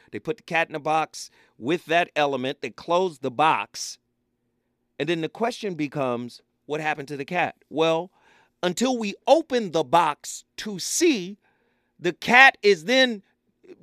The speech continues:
deemed both dead and alive. They're say, they're saying the cat is in superposition. Sometimes we are looking for our answer, and we don't understand that God is in superposition.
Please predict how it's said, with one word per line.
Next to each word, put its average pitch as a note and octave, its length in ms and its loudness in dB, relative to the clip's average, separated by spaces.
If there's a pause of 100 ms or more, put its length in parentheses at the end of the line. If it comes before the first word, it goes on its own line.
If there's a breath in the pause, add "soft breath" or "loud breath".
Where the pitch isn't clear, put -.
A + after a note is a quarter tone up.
(120)
deemed F#3 520 2 (160)
both G#3 320 4 (140)
dead C4+ 480 8 (160)
and C4 320 4
alive. C3+ 540 0
They're E3+ 140 0
say, G3 220 -2
they're F#3 300 -2
saying G3 340 -2
the D3+ 100 0
cat C#4 520 6
is F#3+ 220 2
in F#3 240 -2
superposition. A3 1000 -6 (480 soft breath)
Sometimes A#3 720 -2 (200 soft breath)
we C#4+ 220 6
are G3 120 6
looking G#3+ 480 -2
for F#3 360 -2
our C#4 480 8
answer, B2+ 580 0 (580)
and F3+ 160 0
we C#4 140 4
don't B3+ 220 0
understand A#3 640 2
that B2+ 240 -2
God A3+ 480 8
is E3+ 180 0
in F3+ 200 2
superposition. A3+ 1400 -4